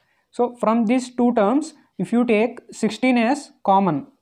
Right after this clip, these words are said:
okay, what you will get is that sixteen, sixteen into one plus one by sixteen Y C square. Okay, if you take sixteen common, if you take sixteen common, here it will be remaining is one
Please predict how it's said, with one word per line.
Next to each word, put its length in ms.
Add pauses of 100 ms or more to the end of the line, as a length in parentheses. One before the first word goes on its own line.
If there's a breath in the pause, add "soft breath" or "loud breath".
(240)
okay, 160
what 280
you 60
will 120
get 200
is 140
that 180
sixteen, 640 (300 loud breath)
sixteen 420
into 280
one 360
plus 340 (440)
one 360
by 180
sixteen 540
Y 140
C 200
square. 320 (300)
Okay, 260
if 120
you 120
take 200
sixteen 400
common, 380 (380 soft breath)
if 100
you 60
take 180
sixteen 380
common, 440 (180 loud breath)
here 380
it 160
will 160
be 180
remaining 440
is 260 (220 soft breath)
one 440